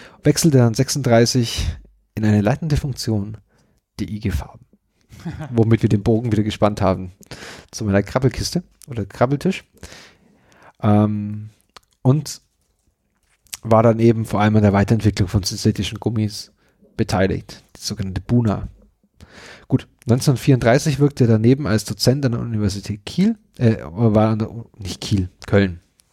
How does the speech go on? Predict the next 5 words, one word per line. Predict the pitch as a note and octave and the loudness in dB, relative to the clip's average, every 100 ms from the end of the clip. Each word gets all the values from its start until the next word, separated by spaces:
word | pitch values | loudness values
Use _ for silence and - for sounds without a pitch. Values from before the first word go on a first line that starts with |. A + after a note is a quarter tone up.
| _ - - - - | _ -20 -20 -20 -14
beide | G2 F#2+ | -10 -10
Städte | - F#2 - | -10 -12 -14
mit | - - | -14 -14
K. | - - _ - - - - - - _ - - | -14 -14 _ -20 -20 -20 -20 -20 -20 _ -8 0
Ähm, | G2 G2 G2 G2 F#2+ | 2 2 -2 -8 -10